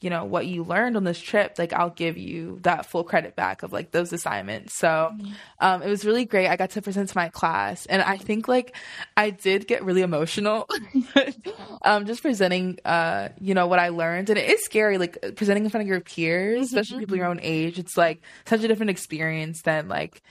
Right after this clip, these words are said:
Speaker 1: uh, presenting in front of, like, I don't know, you guys. Like, I feel like,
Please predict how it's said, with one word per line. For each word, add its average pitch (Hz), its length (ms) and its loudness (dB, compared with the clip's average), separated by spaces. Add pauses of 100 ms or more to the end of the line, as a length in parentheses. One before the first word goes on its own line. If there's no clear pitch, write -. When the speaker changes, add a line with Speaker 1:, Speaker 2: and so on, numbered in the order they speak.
(340)
Speaker 1:
uh, 156 520 2
presenting 190 340 2
in 170 100 0
front 165 240 0
of, 160 140 -6
like, 165 360 -8 (300)
I 202 120 4
don't 220 80 4
know, 180 160 2
you 233 160 0
guys. 175 320 4
Like, 185 120 0
I 208 140 6
feel 285 180 2
like, 466 100 2